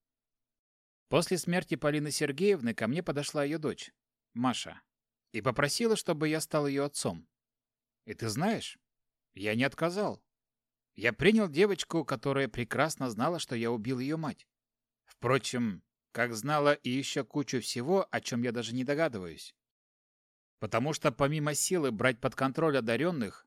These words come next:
унаследованной от своего отца, еще она унаследовала дар прорицателей, что проявляется в наследниках Романовых. Два великих дара соединились в девочке еще в утробе матери.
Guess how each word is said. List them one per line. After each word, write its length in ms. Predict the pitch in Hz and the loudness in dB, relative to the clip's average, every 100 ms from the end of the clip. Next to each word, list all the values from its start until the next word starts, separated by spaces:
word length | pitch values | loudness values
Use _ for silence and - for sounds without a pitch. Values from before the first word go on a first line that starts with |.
| _ | _
унаследованной 800 | 113 117 120 139 113 107 101 101 | -4 -2 0 0 0 0 0 -2
от 200 | 110 107 | -4 -4
своего 420 | - 113 113 113 110 | -4 -2 -2 0 -2
отца, 420 | - - 92 - _ _ _ 104 | -2 -6 -6 -10 _ _ _ -8
еще 400 | 107 - 170 185 | -6 -2 0 2
она 240 | 165 160 | 2 0
унаследовала 840 | 135 135 131 143 151 139 127 123 | 0 0 -2 0 0 2 2 2
дар 260 | 113 139 143 | 2 0 0
прорицателей, 1040 | - 135 131 156 - 170 - 98 85 76 _ _ | -2 -2 -2 -4 0 -2 -2 -6 -6 -12 _ _
что 200 | - 135 | -4 -4
проявляется 800 | - 120 113 104 170 160 - 113 | 2 2 2 2 2 2 0 0
в 40 | |
наследниках 800 | 113 117 117 127 120 120 127 - | 0 -2 -2 -2 -2 -4 -6 -4
Романовых. 680 | 131 156 147 95 82 - _ _ _ _ _ _ _ _ _ _ - | -2 -2 -4 -6 -10 -18 _ _ _ _ _ _ _ _ _ _ -14
Два 320 | 92 113 135 | -2 4 4
великих 560 | 127 135 123 127 113 | 4 2 0 -2 -2
дара 320 | 101 160 147 104 | 2 4 4 0
соединились 720 | - 107 107 120 170 160 139 | 0 0 0 -2 0 -2 -2
в 80 | 120 | 0
девочке 480 | 185 156 - - | 0 0 -4 -4
еще 220 | 107 - 131 | -2 -2 -2
в 60 | |
утробе 340 | 139 147 135 156 | -2 -4 -4 -4
матери. 500 | 143 - 80 76 | -6 -8 -14 -16